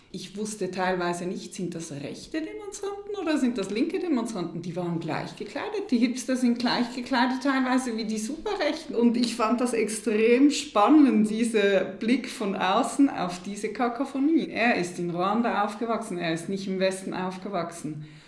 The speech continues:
Das finde ich auch das extrem Spannende. Was haben unterschiedliche Dinge mit unserem unterschiedlichen Hintergrund eigentlich für Bedeutungen?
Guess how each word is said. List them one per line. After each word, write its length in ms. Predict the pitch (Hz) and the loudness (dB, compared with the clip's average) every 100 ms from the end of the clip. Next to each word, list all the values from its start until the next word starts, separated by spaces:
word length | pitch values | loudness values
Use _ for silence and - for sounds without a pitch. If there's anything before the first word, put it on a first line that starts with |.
| - - | -8 0
Das 240 | 202 208 | 2 2
finde 260 | 220 208 180 | 2 4 4
ich 240 | - - | 2 2
auch 160 | 180 - | 0 0
das 180 | 190 190 | -2 -2
extrem 480 | 175 - 185 180 | -2 -2 2 2
Spannende. 640 | 185 - 180 180 180 175 - | 2 0 0 2 0 0 0
Was 180 | 185 180 | 0 4
haben 400 | 196 233 214 180 | 4 6 2 0
unterschiedliche 800 | 220 226 233 240 190 185 202 | -4 -2 -4 -4 -4 -4 -4
Dinge 560 | 180 180 202 233 202 240 - - - - _ _ _ _ _ _ - | -4 -2 2 2 2 -4 -8 -16 -20 -20 _ _ _ _ _ _ 4
mit 320 | 214 240 - | 6 6 4
unserem 840 | 233 254 254 262 247 208 175 - - - - _ _ - | 6 8 8 4 2 2 0 -2 -6 -16 -20 _ _ -2
unterschiedlichen 880 | 233 233 233 226 190 185 190 175 170 - | 0 2 2 0 -2 -4 -2 -2 -4 -8
Hintergrund 800 | 190 226 247 240 220 190 220 220 | 0 4 4 2 0 -2 -2 0
eigentlich 440 | 196 190 185 185 | 0 2 0 -2
für 180 | - 185 | -4 -4
Bedeutungen? 920 | 165 185 226 285 - - - - - | -4 -4 -4 -6 -10 -10 -10 -10 -12